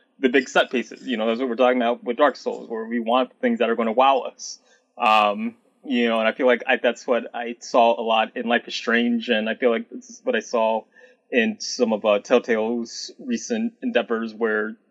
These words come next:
they had these huge set pieces, uh, but then you get to the end of it,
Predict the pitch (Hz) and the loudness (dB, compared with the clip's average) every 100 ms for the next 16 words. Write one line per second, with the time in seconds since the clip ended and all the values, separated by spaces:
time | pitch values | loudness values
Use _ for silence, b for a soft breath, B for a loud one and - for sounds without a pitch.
0 | - 117 120 110 _ 120 113 - 127 104 | -6 0 2 0 _ -12 -12 -8 -8 -4
1 | - 196 - 123 - 107 - - - b | 0 0 0 -4 -2 -4 -4 -8 -12 b
2 | b b 170 175 160 - 185 170 175 165 | b b 0 2 2 0 0 0 -2 -2
3 | 143 147 170 139 123 120 117 | 0 0 2 0 2 2 2